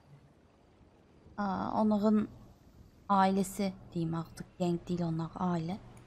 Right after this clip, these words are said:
Can Berk'in yıllar içinde oraya çok emeği oldu. Ve şu an onlar lidersiz kaldı gibi bir şey. Pony yok,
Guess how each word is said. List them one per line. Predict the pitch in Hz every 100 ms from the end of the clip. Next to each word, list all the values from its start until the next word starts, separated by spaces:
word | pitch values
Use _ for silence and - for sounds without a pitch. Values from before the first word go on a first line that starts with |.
| - - - - - - - - - - -
Can | 202 202
Berk'in | 208 190 - 220 208 - - -
yıllar | 208 208 202 208
içinde | - 208
oraya | 196 208 208
çok | 220 214
emeği | 196 190
oldu. | 180 175 208 226 - - - _ _ - - - - - - - - - - - - - - -
Ve | 202 -
şu | 208 220
an | 208 208 - - - - - - -
onlar | 196 196 196 - - 196
lidersiz | 196 180 202 190 196 -
kaldı | 208 190 190
gibi | 180 185
bir | 175
şey. | - 208 - - - - - - - - - - - - - - - - - - - - - - - - - - - - - -
Pony | 214 196
yok, | 180